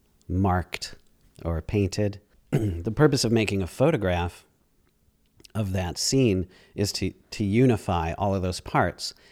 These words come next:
And then there's a certain thing that your brain does about photographs where it tries to reconstruct the three-dimensional space that's, that's presented to you in a two-dimensional way.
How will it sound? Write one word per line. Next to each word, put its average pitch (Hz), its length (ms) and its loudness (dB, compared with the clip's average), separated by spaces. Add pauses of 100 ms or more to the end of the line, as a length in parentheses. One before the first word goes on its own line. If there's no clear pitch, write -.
(200)
And 101 200 0
then 98 380 0
there's 104 240 -2
a 95 40 -2
certain 113 460 0
thing 104 300 0
that 92 140 -2
your 92 120 -2
brain 95 340 -2
does 85 220 -4
about 80 260 -4
photographs 73 720 -8 (380)
where 98 260 0
it 90 140 -4
tries 95 320 -2
to 92 120 -6
reconstruct 87 680 -4
the 90 60 -12
three-dimensional 87 680 -2
space 80 420 -6
that's, - 300 -10 (640)
that's 85 380 -4
presented 92 560 -4
to 92 120 -6
you 85 160 -2
in 80 80 -4
a 76 60 -6
two-dimensional 85 680 -6
way. 87 340 -4